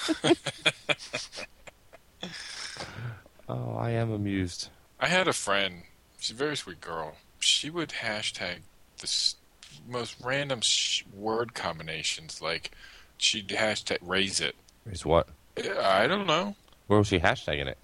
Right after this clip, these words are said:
Speaker 3: Just, like, anywhere. It's like, "Hey, good morning, it's Friday, raise it." What does it even mean?
Speaker 1: Was she doing that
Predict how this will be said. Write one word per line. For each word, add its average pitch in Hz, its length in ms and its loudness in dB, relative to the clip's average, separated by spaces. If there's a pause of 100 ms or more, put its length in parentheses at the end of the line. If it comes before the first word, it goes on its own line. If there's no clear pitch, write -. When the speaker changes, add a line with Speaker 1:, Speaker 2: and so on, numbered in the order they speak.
(100)
Speaker 3:
Just, - 340 0
like, 165 240 4
anywhere. 123 800 2
It's 92 160 -4
like, 113 400 0 (280)
"Hey, 196 140 4
good 180 160 2
morning, 190 300 2
it's 160 120 0
Friday, 196 540 4
raise 127 380 0
it." 127 220 0 (340)
What 135 180 0
does 175 160 0
it 196 100 4
even 175 320 -2
mean? 180 340 0 (560)
Speaker 1:
Was 165 140 8
she 175 140 8
doing 196 340 4
that 160 240 2